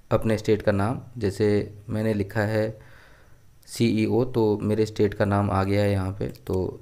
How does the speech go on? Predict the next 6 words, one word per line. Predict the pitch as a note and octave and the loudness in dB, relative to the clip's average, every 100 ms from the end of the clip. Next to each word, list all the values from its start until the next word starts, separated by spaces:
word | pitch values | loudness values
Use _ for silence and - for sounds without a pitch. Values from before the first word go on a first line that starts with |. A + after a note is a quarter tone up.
| - | -10
इस | G2+ | -8
पर | - G#2+ | -6 -6
क्लिक | - G#2+ - | -2 -2 0
करें, | G#2 A2+ - - - - | 0 0 -6 -18 -20 -20
सीईओ | - - A2 G#2 G2+ G#2 B2 - | -8 -4 -2 0 2 2 0 -2
राजस्थान। | F#2+ F#2+ G2+ - A2 B2+ | -2 -4 -6 -6 -6 -6